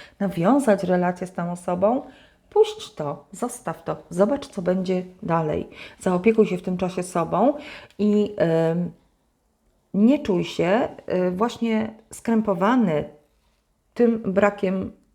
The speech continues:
odzewu ze strony otoczenia. Jeżeli puścisz coś, to będziesz mógł swobodnie wstać,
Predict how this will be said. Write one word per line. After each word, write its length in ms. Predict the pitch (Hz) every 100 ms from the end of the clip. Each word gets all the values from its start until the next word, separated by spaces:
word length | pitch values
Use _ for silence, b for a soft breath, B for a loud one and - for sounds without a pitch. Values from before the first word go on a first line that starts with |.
| -
odzewu 760 | 190 170 180 220 180 151 - B B B
ze 60 | 180
strony 460 | - 185 185 185
otoczenia. 720 | - 180 175 - 175 160 - - B B -
Jeżeli 280 | 202 226
puścisz 720 | 220 - 277 277 - 160 - -
coś, 440 | - 170 254 - B B B
to 100 | 190
będziesz 380 | 185 214 208 202
mógł 340 | 196 196 - - - _ -
swobodnie 800 | - - 196 190 214 196 160 - - _ -
wstać, 500 | - - 226 240